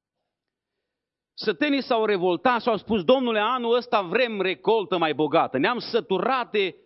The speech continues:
metodele astea comuniste, de arșeie și sape învechite. Vrem o recoltă mai bogată în sat.” Zis și făcut, oamenii s-au adunat, pentru că,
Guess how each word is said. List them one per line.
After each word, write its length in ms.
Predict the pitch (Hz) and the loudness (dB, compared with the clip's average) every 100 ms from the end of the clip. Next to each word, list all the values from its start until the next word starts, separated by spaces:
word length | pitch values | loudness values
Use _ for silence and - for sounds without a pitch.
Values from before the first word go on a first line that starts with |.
| _ _ - | _ _ -4
metodele 640 | 160 226 - 285 202 185 | -2 0 2 2 2 2
astea 280 | 160 131 127 | 0 -2 -6
comuniste, 760 | - 131 117 127 101 - - _ _ _ _ _ _ _ | -2 -2 -2 -2 -6 -14 -20 _ _ _ _ _ _ _
de 200 | - 135 | -6 -2
arșeie 680 | 190 208 - - 277 254 226 | 0 -2 -4 -2 -2 -2 -4
și 200 | 196 180 | -4 -6
sape 440 | 160 - 226 202 180 | -6 -2 -2 0 -2
învechite. 520 | 165 156 175 160 139 - - - | -2 -4 -4 -4 -4 -8 -20 -20
Vrem 520 | - 120 202 320 311 - | -12 -4 -2 0 -2 0
o 140 | 208 | 0
recoltă 680 | 190 165 - 254 240 - 214 | 0 -4 0 0 2 0 0
mai 200 | 196 185 | 0 -2
bogată 600 | 127 185 170 233 208 170 | -2 -2 0 -2 -2 -4
în 100 | 139 | -4
sat.” 380 | - 120 - - _ _ _ _ _ _ _ _ _ _ _ _ _ _ _ _ _ | -6 -8 -10 -20 _ _ _ _ _ _ _ _ _ _ _ _ _ _ _ _ _
Zis 180 | 269 330 | 4 4
și 120 | 202 | 2
făcut, 300 | 208 220 277 | 0 2 2
oamenii 340 | 185 226 208 | 2 2 0
s-au 180 | 156 170 | 2 2
adunat, 480 | 151 160 196 226 220 | 2 2 0 -2 -2
pentru 240 | 185 160 | -2 0
că, 300 | 151 151 143 | -2 -2 -2